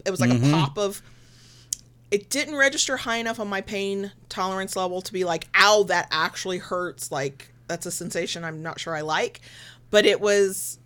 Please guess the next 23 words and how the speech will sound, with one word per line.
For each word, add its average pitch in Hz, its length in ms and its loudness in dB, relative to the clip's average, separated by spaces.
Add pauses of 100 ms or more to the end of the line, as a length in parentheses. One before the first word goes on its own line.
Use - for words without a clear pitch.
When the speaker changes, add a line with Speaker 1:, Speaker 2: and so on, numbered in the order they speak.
(140)
Speaker 1:
<laughs> - 1400 -4
pardon 294 300 4
the 196 60 -2
pun, 285 440 6 (380)
it 165 140 -10
was - 100 -8
shocking 254 640 0 (260)
every 143 460 8
Speaker 2:
<laughs> - 20 4
Speaker 1:
time. 302 520 4 (380)
Couldn't - 300 -4
think 226 180 -6
of 214 100 -2
another 254 380 -2
word. 370 80 -4 (300)
Speaker 2:
Yeah. 110 240 6
Speaker 1:
<laughs> - 40 8 (680)
Um, 240 320 4
and 247 200 4
that 302 260 6
felt 277 240 -4
like 247 160 -2
a 208 180 -4